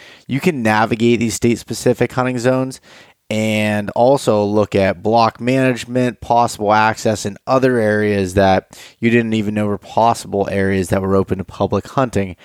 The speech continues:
And when you click on these different areas, a lot of the times it'll have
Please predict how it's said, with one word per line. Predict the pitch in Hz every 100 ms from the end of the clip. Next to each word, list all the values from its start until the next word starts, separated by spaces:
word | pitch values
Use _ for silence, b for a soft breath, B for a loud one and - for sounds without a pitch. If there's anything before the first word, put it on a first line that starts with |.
| B B B _
And | 120 117 117 110
when | 113
you |
click | - 185 175
on | 135
these | 117
different | 98 104 107
areas, | 101 95 95 92 90 - b b b b b _ 90 - -
a |
lot | 104 120
of | 160
the | 135
times | - 110 110 104 101 -
it'll | 113 104
have | 95 - 110 107 104 101 92